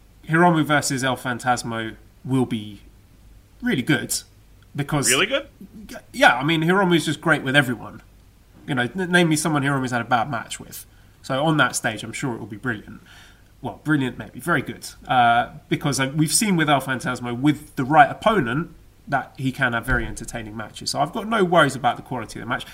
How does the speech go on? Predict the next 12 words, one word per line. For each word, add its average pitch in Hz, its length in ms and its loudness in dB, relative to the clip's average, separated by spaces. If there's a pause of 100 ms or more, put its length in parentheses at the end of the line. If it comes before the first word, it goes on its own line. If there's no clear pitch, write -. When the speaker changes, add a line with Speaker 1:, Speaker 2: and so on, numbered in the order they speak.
(180)
Speaker 1:
Have 185 100 0
you 294 100 6
got 302 140 4
any 226 320 0
reservations 151 760 0
about 127 440 0 (640)
the 156 80 -2
booking 117 600 -2
and 120 580 -4
more 139 500 2
instances 127 600 -4
of 113 240 -12